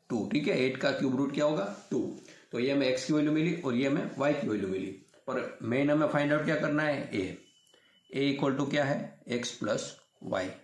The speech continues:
ठीक है? यहाँ पर देख सकते हैं हमने x plus y equal to a लिया है, तो X की value cube root of two plus root three, right? And plus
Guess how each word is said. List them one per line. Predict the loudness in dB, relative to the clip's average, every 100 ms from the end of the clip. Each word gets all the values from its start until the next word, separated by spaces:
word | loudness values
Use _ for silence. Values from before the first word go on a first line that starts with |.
| -20 -6
ठीक | -4 -4
है? | -6 -8 -8
यहाँ | -4 -2
पर | -2
देख | -2 -2
सकते | -4 -2
हैं | -2
हमने | 0 -2 -4
x | -6
plus | -6 -4
y | -2
equal | -2 -4 -4
to | -2
a |
लिया | -2 -2
है, | -4 -8 -18 -20 -12
तो | -6
X | -4 -4 -2
की | 0
value | 2 2 0 -4 -12 -20 -20 _ _ _ -6
cube | -4 0
root | 0 0 -2
of | -4 -6
two | -4
plus | -2 0 0
root | -2 -2
three, | -4 -4 -6 -18 _ _ _ _ _ _ _ _ _ _ -2
right? | 0 0 -6 -14 -20 _ _ _
And | -4 -2 -2 -8 -6
plus | 0 0